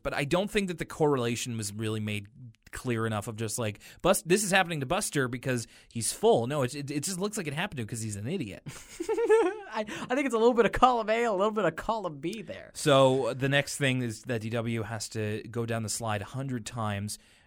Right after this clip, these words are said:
Speaker 1: and, you know, she's like, it's like, uh, it's like, "I did it sixty, so now I have only have forty left," which is like, oh, so D W can count to a hundred, but she can't read.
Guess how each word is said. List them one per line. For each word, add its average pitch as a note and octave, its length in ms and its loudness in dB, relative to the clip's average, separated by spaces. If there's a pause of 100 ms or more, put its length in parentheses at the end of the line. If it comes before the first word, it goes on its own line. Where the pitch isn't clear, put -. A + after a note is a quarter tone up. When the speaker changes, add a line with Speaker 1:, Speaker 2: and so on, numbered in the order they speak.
Speaker 1:
and, G2+ 480 -4
you G#2 100 -6
know, G2+ 260 -6
she's - 240 -10
like, - 220 -8 (280)
it's - 100 -10
like, G#2 200 -10
uh, B2+ 220 2
it's - 100 -12
like, A2+ 100 -6
"I A#2+ 60 -2
did D#3 120 0
it F#3 100 -2
sixty, D3 460 -2 (180)
so - 200 -4
now E3 140 0
I F#3+ 60 0
have D#3+ 120 0
only D3+ 180 -2
have C#3 120 -4
forty D#3+ 300 -4
left," E3+ 400 -2
which C3 200 -8
is B2 120 -6
like, B2 220 -4 (280)
oh, D#3+ 200 -4
so - 200 -4
D D#3+ 140 -10
W F#3+ 320 -8
can C3+ 180 -20
count F#3 240 -10
to C3 160 -6
a G2+ 40 -4
hundred, G#3 320 -4 (480)
but B2 120 -4
she C#3 140 -4
can't C#4 360 -8
read. C#4+ 400 -6